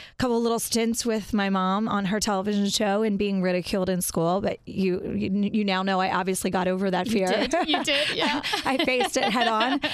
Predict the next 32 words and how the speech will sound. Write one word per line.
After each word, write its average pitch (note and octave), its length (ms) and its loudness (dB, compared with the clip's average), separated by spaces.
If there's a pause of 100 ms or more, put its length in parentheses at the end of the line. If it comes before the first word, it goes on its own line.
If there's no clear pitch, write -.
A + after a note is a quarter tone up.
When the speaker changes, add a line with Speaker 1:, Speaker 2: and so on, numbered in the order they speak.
(260)
Speaker 1:
Um, A3+ 220 0
public C#4 320 -2
speaking, C4 540 0
I B3 100 2
was A#3 140 0
so B3+ 140 2
afraid A#3 340 0
of A#3 180 0
too, A#3 400 2
but G#3+ 140 0
I G#3 80 2
watched - 340 0
my A#3+ 120 2
mom A3 280 2
do A#3+ 160 0
it. A#3 60 4
I A3 120 2
just C4+ 220 -2
remember A#3+ 440 0
as G3 360 0
a F#3+ 180 0 (300)
child A#3 480 0
seeing A#3 280 -2
her A3 120 -2
speak A#3+ 300 -4
in G#3+ 100 -2
front F#3+ 160 -2
of F3+ 60 -2
all F#3+ 100 0
these G3+ 200 -2
people G#3+ 320 -2
thinking, F3+ 460 -4